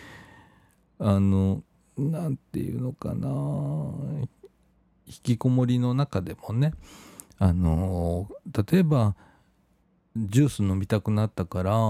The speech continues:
コンビニに行くみたいな。それはできるんですとか。<laughs> ね。あと、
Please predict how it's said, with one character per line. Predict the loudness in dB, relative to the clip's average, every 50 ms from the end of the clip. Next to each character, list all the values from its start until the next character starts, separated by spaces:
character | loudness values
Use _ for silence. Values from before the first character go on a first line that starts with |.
| 2 0 -2 -4 -6 -12 -16 _ _ _ _ _ _ _ _ _ _ _ _ _ _ _ _ _ _ _ _ _ _ _
コ | 0 2 2
ン | 4 4
ビ | 4 2 4
ニ | 4 4 4
に | 4 4 4 2 2
行 | 0 0 2 4 4 4 4 2 2
く | -2 _ -6
み | -6 -6 -6
た | -6 -8 -8
い | -8 -6
な。 | -6 -6 -8 -10 -12 _ _ _ _ _ _ -12 -8 -4 0
そ | 4 4 4
れ | 4 4
は | 4 4
で | 4 2 2
き | 2 2 2
る | 2 2
ん | 0 0
で | -2 -6
す | -8 -12
と | -18 -18 -16
か。 | -16 -16 -16 -18 -20 _ _ _ -14 -10 -8
<laughs> | -8 -8 -10 -12 -12 -8 -2
ね。 | 0 2 2 0 0 -4 _ -20 -20 -20 -20 -20 -20 _ _
あ | -2 -2 -2
と、 | 0 _ 2 4 4 4 2 0